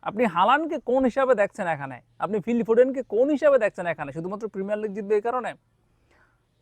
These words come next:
বুঝে আসে না এই র্যাঙ্কিংগুলো আসলে কি হিসাবে তৈরি করা হয়, কারা এই র্যাঙ্কিংগুলো তৈরি করে। এবং ultimately দিন শেষে দেখা যায়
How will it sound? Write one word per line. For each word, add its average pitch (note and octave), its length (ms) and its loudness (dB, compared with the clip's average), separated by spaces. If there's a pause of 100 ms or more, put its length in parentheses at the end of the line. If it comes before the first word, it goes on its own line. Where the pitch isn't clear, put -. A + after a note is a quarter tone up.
(200)
বুঝে G3+ 320 2
আসে C4 240 2
না A#3 220 4
এই B3+ 260 6
র্যাঙ্কিংগুলো A3+ 800 0
আসলে G3+ 300 -2
কি - 480 -4
হিসাবে B3 400 4
তৈরি A#3+ 260 -2
করা C#3+ 240 2
হয়, E3+ 240 0 (400)
কারা D#4+ 320 4
এই E4 60 4
র্যাঙ্কিংগুলো C#4+ 560 0
তৈরি B3+ 220 -2
করে। E3 200 0
এবং B3+ 180 0 (160)
ultimately C4 480 2
দিন C4 200 0
শেষে A#3+ 240 -4
দেখা G#3 280 0
যায় G#3+ 300 2